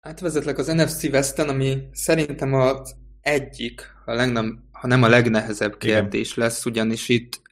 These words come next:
Speaker 1: elképesztő elkapó duók vannak. Kezdjük a Cardinals duójával, ahol én, ö, nyilván Hopkins egyértelmű, de én az idei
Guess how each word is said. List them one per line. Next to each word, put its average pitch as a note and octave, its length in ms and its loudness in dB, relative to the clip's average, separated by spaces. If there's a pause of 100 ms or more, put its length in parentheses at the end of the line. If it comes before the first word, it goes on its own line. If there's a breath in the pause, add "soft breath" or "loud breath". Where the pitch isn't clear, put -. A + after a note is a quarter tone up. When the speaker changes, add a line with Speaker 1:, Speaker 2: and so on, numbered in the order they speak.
Speaker 1:
elképesztő A#2 800 2
elkapó A2 420 -8
duók A#2 400 -6
vannak. C#3+ 560 -2 (680 soft breath)
Kezdjük D#3+ 360 2
a B2 340 0
Cardinals B2 600 2
duójával, B2 800 -2
ahol A#2 320 -4
én, A2+ 320 -4
ö, A2+ 260 -6 (800)
nyilván B2 320 0
Hopkins B2 460 -6
egyértelmű, C3+ 640 0
de A#2+ 200 0
én A#2+ 260 -2
az A#2+ 140 -4
idei A#2 600 -4